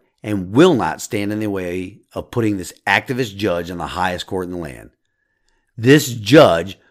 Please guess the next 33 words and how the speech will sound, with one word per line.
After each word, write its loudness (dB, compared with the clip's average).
whose -2
judicial 2
philosophy -6
aligns -2
with -6
all 4
those -4
people -6
in -4
the -6
Disney -2
audio -8
we -2
heard 2
earlier 2
in -12
the -12
show. -12
She -2
is 2
a 0
provable 0
pedophile -2
enabler -6
based 2
upon -4
her 0
record -2
on -2
decisions -4
in -4
the -6
pedophilia -4